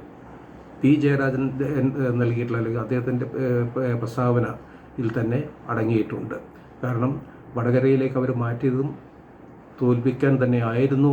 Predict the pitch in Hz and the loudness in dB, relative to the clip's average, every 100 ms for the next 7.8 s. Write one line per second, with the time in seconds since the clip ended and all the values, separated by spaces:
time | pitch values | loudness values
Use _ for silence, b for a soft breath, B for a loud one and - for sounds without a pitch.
0 | 135 123 123 123 120 120 117 113 120 120 | 2 -2 0 0 -2 -4 -4 -2 -4 -2
1 | 113 135 131 127 131 131 120 120 123 165 | -2 0 0 0 -2 -2 -2 -2 -2 -4
2 | - 120 123 120 123 120 120 113 123 123 | -6 -4 -2 -2 0 -2 -2 -4 -2 -2
3 | 117 110 110 117 127 107 107 113 120 - | -2 -2 -2 -4 -4 -4 -6 -6 -8 -6
4 | 117 127 117 113 156 135 120 92 - - | -6 0 0 -2 -6 0 0 0 -10 -18
5 | - B B B B - - - - 143 | -20 B B B B -20 -20 -14 2 6
6 | 147 143 131 127 120 117 139 - 127 120 | 6 4 0 0 2 0 0 -2 -2 0
7 | 143 135 135 139 127 117 113 117 | 0 0 0 -2 -2 -2 -2 -4